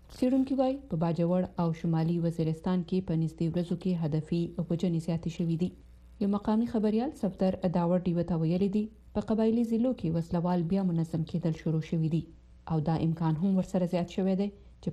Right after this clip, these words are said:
په دغه سیمو کې به د بدامنۍ پیښې بیا زیاتې شي. په دې موضوع باندې تفصیلي ریپورت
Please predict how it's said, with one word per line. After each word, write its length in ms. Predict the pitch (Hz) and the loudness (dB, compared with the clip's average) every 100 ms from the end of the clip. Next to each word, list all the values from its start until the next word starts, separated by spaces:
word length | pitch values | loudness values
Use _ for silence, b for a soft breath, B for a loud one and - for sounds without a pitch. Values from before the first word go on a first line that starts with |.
| 156 | -2
په 80 | 151 | -2
دغه 180 | 156 160 - | 0 0 0
سیمو 200 | 196 196 | -2 0
کې 80 | 202 202 | -2 -2
به 60 | 202 B B 170 | -4 B B -2
د 100 | 156 | 0
بدامنۍ 380 | 160 160 160 151 190 | 0 2 0 0 0
پیښې 320 | 190 190 202 202 - - - 156 | -2 0 -4 -4 -14 -20 -8 0
بیا 160 | 180 160 | 0 0
زیاتې 260 | 165 160 165 - | -2 -2 -2 -2
شي. 120 | 175 - - - - - - | -4 -6 -20 -20 -20 -10 -4
په 60 | |
دې 80 | 160 156 | -2 0
موضوع 200 | 156 185 | 0 0
باندې 320 | 196 196 202 190 | 0 2 0 -2
تفصیلي 300 | 190 190 208 208 | -2 0 0 0
ریپورت 260 | 220 226 | 0 0